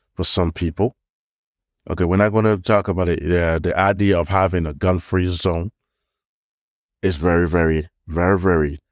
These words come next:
uh, uh, to me is very, very dumb because that just give me, that's a vulnerability that increases the probability of people not being armed in those areas are very, very high. That's very ugly.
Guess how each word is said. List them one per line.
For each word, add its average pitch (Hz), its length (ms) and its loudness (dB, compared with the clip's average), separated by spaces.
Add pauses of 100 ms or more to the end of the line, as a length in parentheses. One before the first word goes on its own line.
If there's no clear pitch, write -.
(720)
uh, 80 300 0
uh, 73 320 0
to - 120 -8
me 95 260 2
is 76 100 -2
very, 85 240 2
very 78 240 -2
dumb 92 400 0
because 76 320 -6
that 90 140 0
just - 300 -4
give 85 180 -2
me, 80 280 -2
that's 90 300 0
a 85 40 -4
vulnerability 87 640 0
that 85 220 0
increases 95 920 -2 (360)
the 104 80 -2
probability 107 760 2
of 82 200 -2
people 104 200 -2
not 98 200 0
being 92 180 0
armed 98 260 0
in 90 80 0
those 82 180 -2
areas 101 340 2
are 82 140 2
very, 78 320 -2
very 80 300 -6
high. 120 340 -2 (960)
That's 90 160 -2
very 82 320 0
ugly. 101 360 0